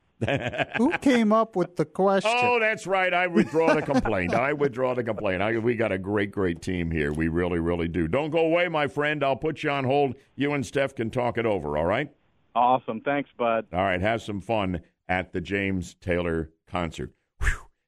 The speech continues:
Speaker 1: Yeah, absolutely, Yaf. That is an absolute, uh, Yaffe, great, great save. Thank you.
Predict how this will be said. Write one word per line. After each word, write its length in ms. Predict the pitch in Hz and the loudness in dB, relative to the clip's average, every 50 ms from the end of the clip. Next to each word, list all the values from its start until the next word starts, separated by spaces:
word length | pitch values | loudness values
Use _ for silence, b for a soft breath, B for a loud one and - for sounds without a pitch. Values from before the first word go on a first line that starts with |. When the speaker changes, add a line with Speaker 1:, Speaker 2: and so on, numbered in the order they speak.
| _ _ | _ _
Speaker 1:
Yeah, 120 | 143 135 135 | -2 -2 -2
absolutely, 600 | 135 - - 123 117 113 117 113 - 82 80 80 | -2 -4 -4 -4 -2 -2 -2 -2 -2 -4 -2 0
Yaf. 260 | 85 85 82 82 - | 0 0 0 0 0
That 160 | 131 123 113 | -2 -2 -2
is 100 | 107 87 | -2 -4
an 140 | 101 98 - - - | -4 -6 -6 -6 -4
absolute, 640 | 127 135 139 117 - - 113 101 101 98 - - | -4 -4 -4 -6 -6 -6 -4 -2 -2 -2 -4 -2
uh, 280 | 98 101 87 85 - 104 | -4 -4 -4 -4 -4 -4
Yaffe, 400 | 95 95 107 104 95 - 95 92 87 | -2 0 0 0 0 0 -2 -4 -2
great, 240 | 104 120 127 107 110 | -2 -2 -2 -2 -2
great 240 | 113 107 95 - | -2 -2 -2 -2
save. 300 | - 92 80 69 64 - | -4 -4 -4 -4 -4 -6
Thank 260 | - 107 107 98 78 69 | -6 -6 -6 -6 -6 -8
you. 100 | 64 | -12